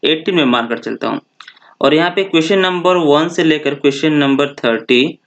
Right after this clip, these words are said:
आप देख सकते हैं, सभी question का answer सिर्फ ए है। अगर ए है, इसका मतलब कितना हो जाएगा उसका? लगभग छः, सात, सात या आठ भी हो सकता है कभी-कभी, इतना हो सकता है।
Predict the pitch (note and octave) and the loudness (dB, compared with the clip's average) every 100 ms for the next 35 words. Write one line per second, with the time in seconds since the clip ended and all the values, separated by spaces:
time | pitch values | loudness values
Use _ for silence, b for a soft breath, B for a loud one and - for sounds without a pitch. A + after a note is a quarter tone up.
0 | _ _ _ _ - A#2+ A#2+ D3 D#3 F3+ | _ _ _ _ -4 -4 2 0 2 -4
1 | D#3+ - D#3+ C3 C#3+ F#3+ - _ _ - | -4 -2 0 0 -2 -4 -14 _ _ -2
2 | D#3+ F#3 D#3+ D#3 E3 D#3 C#3 C#3+ D3 - | 0 2 2 2 -2 -2 -2 -2 -6 -4
3 | G3+ - C3 B2+ A#2+ A#2 - _ _ _ | -6 -2 0 0 0 -8 -14 _ _ _
4 | _ _ _ _ _ _ _ _ A#2 C3 | _ _ _ _ _ _ _ _ -4 -2
5 | B2+ - C#3+ E3 D3 C#3 C3 C3 D#3+ D3+ | -2 2 2 4 2 4 2 0 0 0
6 | D3+ D#3 D3+ B2 D#3 D#3+ D3 D3+ C#3+ C#3 | 0 0 -2 0 0 2 2 0 0 -2
7 | C#3 D#3 F#3 - _ _ _ _ _ C#3+ | -2 -2 -4 -8 _ _ _ _ _ 2
8 | D3+ D3 F3+ F3+ - - - D3 D3 D3 | 2 0 -2 -2 -8 0 4 4 2 -2
9 | B2+ A#2 C#3+ D#3 - _ _ _ - E3 | -2 0 -2 -8 -20 _ _ _ -2 0
10 | F#3 E3+ D#3 C#3+ D3 D3 D3+ A#2+ - - | 0 0 0 0 -2 -4 -6 -6 -6 -6
11 | A#2 - A#2+ C3 G2+ G2 - _ B B | -6 -4 -6 -6 -4 -4 -6 _ B B
12 | _ C3+ C3+ C#3+ C3+ A2+ A2 G#2+ - A#2 | _ -2 2 2 2 0 -2 -8 -12 -16